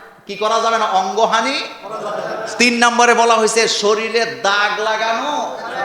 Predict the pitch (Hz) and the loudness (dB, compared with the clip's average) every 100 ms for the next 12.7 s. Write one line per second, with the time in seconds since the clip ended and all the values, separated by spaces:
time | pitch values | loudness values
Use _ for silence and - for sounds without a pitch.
0 | 180 180 - 196 196 196 196 220 226 233 | -6 -6 -4 -2 2 2 2 4 4 4
1 | - 220 240 254 214 - 185 190 214 226 | 4 4 4 4 2 2 0 2 2 2
2 | 226 226 220 214 220 220 220 226 - - | 2 0 2 2 2 0 -2 -2 0 2
3 | 208 - - 269 262 247 240 233 202 - | 0 0 2 4 4 4 4 4 4 0
4 | - - - - - - - 180 214 220 | -8 -8 -6 -4 -4 -6 -2 0 2 0
5 | - 233 240 226 226 214 208 226 240 240 | 2 2 4 4 4 4 2 2 0 0
6 | 240 226 233 254 226 165 - - - - | 2 2 2 0 0 -2 -4 -6 -6 -2
7 | 190 214 202 202 214 220 190 220 214 - | 4 4 6 4 4 2 4 4 2 2
8 | 220 220 185 214 233 233 233 226 226 214 | 2 2 2 2 2 2 4 4 4 4
9 | 220 208 214 208 208 214 - - - - | 2 4 4 4 2 -4 -10 -16 -20 -20
10 | _ _ _ 202 202 - 233 233 233 233 | _ _ _ 2 2 2 0 0 0 2
11 | 220 208 214 190 196 208 208 190 190 202 | 2 2 2 0 -2 -2 -2 -2 -2 0
12 | 190 190 190 185 190 185 | 0 2 2 2 2 2